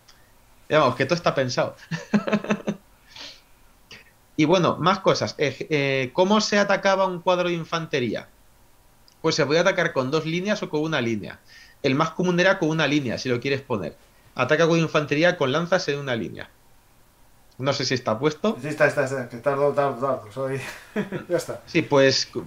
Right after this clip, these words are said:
Speaker 1: pues como si veis, se ponen en cada uno de los lados, en cada una de las esquinas, todos en una sola fila. ¿Por qué una sola fila?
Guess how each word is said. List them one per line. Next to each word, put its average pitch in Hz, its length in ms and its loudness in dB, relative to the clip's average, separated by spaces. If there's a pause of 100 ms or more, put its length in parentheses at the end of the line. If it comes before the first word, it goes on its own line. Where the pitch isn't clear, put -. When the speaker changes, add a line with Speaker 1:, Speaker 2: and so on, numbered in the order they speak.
Speaker 1:
pues 139 140 4
como 127 580 4
si 131 240 -4
veis, 190 420 2 (400)
se - 240 0
ponen 151 460 0 (100)
en 135 180 -4
cada 180 260 4
uno 190 180 2
de 180 100 0
los 175 160 2
lados, 190 300 0
en 143 120 -4
cada 160 140 0
una 175 140 -2
de 170 80 2
las 165 180 -2
esquinas, 175 640 -4
todos 190 420 2
en 160 100 2
una 147 140 0
sola 151 280 0
fila. 85 360 -8
¿Por 131 220 0
qué 180 120 2
una 190 180 0
sola 185 240 0
fila? 202 340 -4